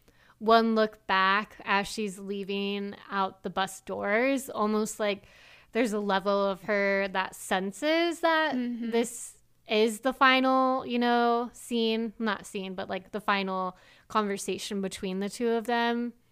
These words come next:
Speaker 1: Mm,
Speaker 2: It's so
Speaker 1: heartbreaking.
Speaker 2: sad. Yeah.
Speaker 1: Yeah.
Speaker 2: So well done, though.
Speaker 1: Yeah, and he's leaving without telling anyone.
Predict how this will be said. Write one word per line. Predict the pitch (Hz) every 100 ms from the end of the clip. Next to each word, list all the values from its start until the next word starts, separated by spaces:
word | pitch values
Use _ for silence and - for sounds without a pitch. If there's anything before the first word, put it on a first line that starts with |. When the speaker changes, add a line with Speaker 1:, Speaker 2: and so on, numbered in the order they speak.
| _ _ _ _ _ _
Speaker 1:
Mm, | 208 196
Speaker 2:
It's | 196 - - _ - _
so | -
Speaker 1:
heartbreaking. | 233 - 226 -
Speaker 2:
sad. | - - - 226 - -
Yeah. | 254 247 240 233
Speaker 1:
Yeah. | 220 - - -
Speaker 2:
So | - 233 240
well | 269 269
done, | 240 226 226
though. | 226 220 226 - _ -
Speaker 1:
Yeah, | 233 214 208
and | - 214
he's | 240 220
leaving | 254 254 262 247
without | 240 226 240 -
telling | 240 233 220
anyone. | 202 208 208 202 202 208 202